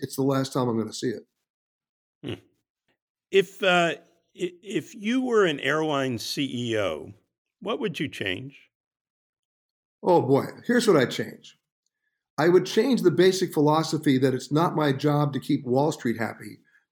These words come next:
Speaker 1: It's my job to keep travelers happy. Because if our customers are happy, Wall Street will be thrilled. But I'd start at the, at the, at the bottom up. Every aspect and job,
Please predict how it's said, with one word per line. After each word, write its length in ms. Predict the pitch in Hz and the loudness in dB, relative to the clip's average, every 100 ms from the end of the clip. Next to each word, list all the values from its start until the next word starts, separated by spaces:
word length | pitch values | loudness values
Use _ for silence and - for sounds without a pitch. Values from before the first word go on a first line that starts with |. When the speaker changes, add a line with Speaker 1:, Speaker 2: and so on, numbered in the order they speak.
| _ | _
Speaker 1:
It's 160 | 143 143 | -6 -2
my 220 | 147 147 | 2 2
job 580 | 143 165 170 170 151 - - _ - | 4 2 4 2 0 -8 -18 _ -6
to 100 | 135 | -6
keep 480 | - 185 170 170 - _ _ | -4 -4 -4 -4 -18 _ _
travelers 520 | - 156 147 127 - | -2 0 0 -2 -4
happy. 360 | 113 - - - _ _ _ _ | -6 -8 -14 -18 _ _ _ _
Because 280 | 123 143 143 | 0 2 2
if 120 | 143 | 2
our 140 | 139 | 0
customers 520 | 135 214 226 214 190 | 0 0 0 2 2
are 100 | 165 | 4
happy, 520 | 160 165 156 147 147 143 - _ | 2 0 2 2 2 -2 -10 _
Wall 300 | 120 135 156 | 0 2 2
Street 280 | 147 165 - | 0 -2 -2
will 100 | 143 | -2
be 160 | 123 117 | -2 -4
thrilled. 580 | - 131 127 107 - _ _ _ _ _ _ _ - | -4 0 0 0 -8 _ _ _ _ _ _ _ -2
But 80 | |
I'd 140 | 151 147 | 0 0
start 320 | - 214 233 | 2 4 4
at 80 | 214 | 2
the, 140 | - - | -2 -4
at 160 | 147 | -6
the, 160 | 151 147 | -4 -6
at 80 | 135 | -4
the 80 | 160 | -2
bottom 380 | 135 156 165 151 | 0 2 4 4
up. 300 | 170 - - _ _ _ _ _ _ _ 160 | 2 -2 -14 _ _ _ _ _ _ _ 0
Every 320 | 208 240 - | 2 2 2
aspect 560 | 170 175 - 180 165 - | 2 0 2 2 2 -2
and 200 | - 139 | 0 0
job, 520 | 120 160 170 170 - | 2 2 4 2 -2